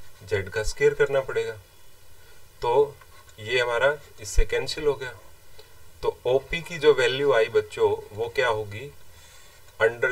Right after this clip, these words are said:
the root X square plus Y square plus Z square। समझ में आ गई बात बच्चों? तो यानी कि ये जो हमने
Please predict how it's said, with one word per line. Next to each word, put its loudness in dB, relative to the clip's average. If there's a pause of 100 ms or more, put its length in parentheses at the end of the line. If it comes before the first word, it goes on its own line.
(140)
the 4
root -8 (1200)
X -2
square 2 (1200)
plus 4 (140)
Y 2
square 2 (720)
plus 4
Z -4
square। 6 (640)
समझ 0
में 2
आ 2
गई -2
बात 2
बच्चों? -2 (540)
तो -12
यानी 2
कि 0 (680)
ये 4
जो 0 (1200)
हमने 0